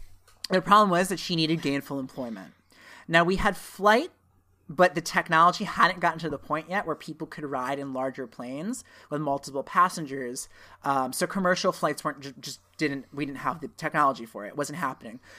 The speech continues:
So while there was an aeronautic economy,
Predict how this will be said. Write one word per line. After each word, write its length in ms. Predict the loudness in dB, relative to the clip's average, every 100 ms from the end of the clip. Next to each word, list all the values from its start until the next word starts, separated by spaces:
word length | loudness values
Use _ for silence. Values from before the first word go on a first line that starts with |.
| -10
So 180 | 2 4
while 220 | 6 6
there 100 | 4
was 480 | 4 6 6 4 -2
an 80 | -6
aeronautic 600 | -2 0 0 0 -2 -2
economy, 800 | -8 -16 -4 -2 -2 -2 -6 -6